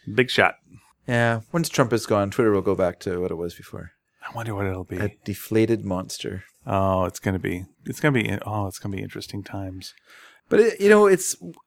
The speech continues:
Speaker 2: I mean, I can understand what you're saying. Like, they had this experience, blah, blah, blah. But, I mean, I had that experience, and I made a conscious choice to not, to
Speaker 1: That's
Speaker 2: not be
Speaker 1: the thing.
Speaker 2: that. You know,
Speaker 1: But
Speaker 2: I said,
Speaker 1: what
Speaker 2: "I don't
Speaker 1: made,
Speaker 2: wanna be that
Speaker 1: but what made,
Speaker 2: <laughs> parent."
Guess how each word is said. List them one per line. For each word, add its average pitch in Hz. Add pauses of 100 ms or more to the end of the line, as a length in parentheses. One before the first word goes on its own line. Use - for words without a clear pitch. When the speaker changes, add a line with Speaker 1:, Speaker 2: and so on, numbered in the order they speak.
(100)
Speaker 2:
I 180
mean, 185
I 165
can 196
understand 180
what 135
you're 120
saying. 107
Like, 98
they 131
had 117
this 110
experience, 101
blah, 98
blah, 92
blah. 92 (260)
But, 139
I 147
mean, 151 (180)
I 160
had 214 (200)
that 104
experience, 95 (320)
and 139
I 160
made 127
a 135
conscious 120
choice 98
to 113
not, 98
to -
Speaker 1:
That's 127
Speaker 2:
not -
be 135
Speaker 1:
the 151
thing. 190
Speaker 2:
that. -
You 113
know, 117
Speaker 1:
But 156
Speaker 2:
I 160
said, 156
Speaker 1:
what 190
Speaker 2:
"I 113
don't 165
Speaker 1:
made, 220
Speaker 2:
wanna 190
be 151
that 120
Speaker 1:
but 135
what 170
made, 170
Speaker 2:
<laughs> -
parent." 117